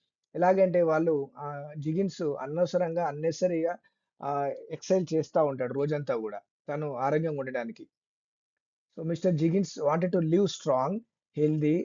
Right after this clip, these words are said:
and for a long time. So, Jiggins తాను బలంగా, అలాగే ఆరోగ్యంగా చాలా కాలం నివసించాలని కోరుకుంటాడు.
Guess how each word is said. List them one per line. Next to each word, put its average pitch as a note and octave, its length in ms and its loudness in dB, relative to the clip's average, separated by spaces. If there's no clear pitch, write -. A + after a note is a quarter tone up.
and D#3 140 0
for D#3+ 160 2
a A3 80 4
long F3+ 240 4
time. A2 140 -4
So, E3+ 80 0
Jiggins E3 440 0
తాను E3 460 2
బలంగా, E3 500 2
అలాగే D#3 340 4
ఆరోగ్యంగా D#3+ 800 4
చాలా D#3+ 200 2
కాలం D#3+ 280 -2
నివసించాలని C#3+ 500 -2
కోరుకుంటాడు. C3+ 540 -2